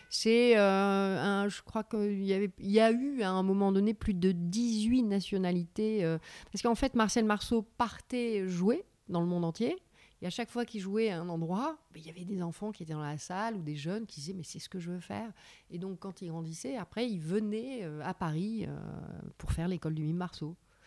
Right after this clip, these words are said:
Donc moi, euh, à mon époque, alors je suis l'époque où il y a exceptionnellement, euh, des, hum, des Français, parce qu'en général, il n'y en avait pas beaucoup. Euh, mais, euh, il y a aussi, euh, il y a des Italiennes,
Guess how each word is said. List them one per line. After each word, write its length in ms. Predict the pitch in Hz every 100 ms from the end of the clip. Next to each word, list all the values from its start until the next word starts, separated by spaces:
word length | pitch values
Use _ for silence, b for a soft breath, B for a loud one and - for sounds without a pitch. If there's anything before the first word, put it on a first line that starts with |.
| b b -
Donc 160 | 147
moi, 380 | 165 175 240 220
euh, 380 | 156 147 143 147
à 80 | 151
mon 180 | 151 156
époque, 320 | 147 214 -
alors 220 | 185 208
je 120 | 196
suis 160 | - 269
l'époque 360 | 262 311 302 285
où 80 |
il 60 | 240
y 80 | 240
a 340 | 233 226 226 B B B _
exceptionnellement, 1200 | 277 - 285 240 269 247 240 240 233 247 254 220
euh, 500 | 196 190 185 180 185
des, 640 | 175 180 196 185 185 185 180
hum, 640 | 180 175 175 170 170 165 160
des 100 | 185
Français, 420 | 185 165 175 311 -
parce 140 | 175 -
qu'en 180 | 156
général, 340 | 151 160 151 180
il 40 |
n'y 40 | 160
en 60 |
avait 100 | 147
pas 140 | 143 165
beaucoup. 400 | 156 - 208 - B B B B B -
Euh, 440 | 165 165 160 165 165
mais, 560 | 180 208 220 240 240 -
euh, 480 | 170 170 170 165 170
il 60 |
y 100 | 165
a 60 | 165
aussi, 640 | 156 - - 156 170 185 180
euh, 220 | 151 156
il 60 | 160
y 40 |
a 40 | 156
des 180 | 151
Italiennes, 680 | 151 151 156 156 170 220 214